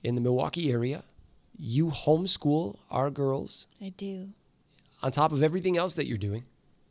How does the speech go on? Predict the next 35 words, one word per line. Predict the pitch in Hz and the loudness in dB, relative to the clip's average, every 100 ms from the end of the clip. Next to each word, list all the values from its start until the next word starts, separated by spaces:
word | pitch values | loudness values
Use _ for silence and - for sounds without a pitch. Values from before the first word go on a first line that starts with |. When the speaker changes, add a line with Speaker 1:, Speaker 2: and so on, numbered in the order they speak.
| - | -14
Speaker 1:
It's, | - - | -12 -6
it's | - | -8
crazy. | - 143 117 98 101 _ 139 139 131 - - | -4 -2 -2 -4 -10 _ -10 -10 -12 -14 -4
And, | 127 123 123 | 0 2 2
uh, | 127 123 | 2 0
and | - 123 | 0 0
we're | 131 127 | 0 0
part | 127 139 | -4 -4
of | 131 | -4
a | 117 | -4
really | 110 123 135 135 135 139 - - _ _ _ _ _ - 233 220 | -4 -2 -2 0 -2 -6 -12 -20 _ _ _ _ _ -20 -20 -18
vibrant, | 165 98 113 127 131 135 123 98 | -12 -6 -4 -2 -2 -2 -4 -8
beautiful | 107 110 170 202 113 120 117 | -8 -6 -6 -6 -6 -4 -4
church | 107 - - | -4 -6 -6
family. | 107 101 110 147 _ - | -6 -6 -6 -12 _ -16
Speaker 2:
Yeah. | 202 196 180 - _ _ _ _ _ _ - | -12 -12 -14 -20 _ _ _ _ _ _ -16
Speaker 1:
Uh, | - 62 - - - - | -12 -12 -12 -16 -16 -10
and | 127 127 131 - - _ _ _ - | -8 -8 -10 -14 -18 _ _ _ -12
that's, | 123 135 - | -8 -4 -4
that's | - 135 - | -4 -4 -4
kind | - 147 | -2 0
of | 143 131 - - _ - | -2 -4 -14 -20 _ -6
where | 139 147 | 0 2
we're | 147 | 2
at | 143 - | 0 -4
now. | 165 - - | -8 -8 -10
That, | - 120 208 | -4 -4 0
that, | 135 143 | 0 0
Speaker 2:
Mm-hmm. | 151 | 0
Speaker 1:
I | 139 | 0
think | 180 165 | 0 -4
that | 117 | -6
covers, | - 104 113 135 - | -4 -4 -4 -4 -6
you | - | -6
know, | 110 110 | -6 -6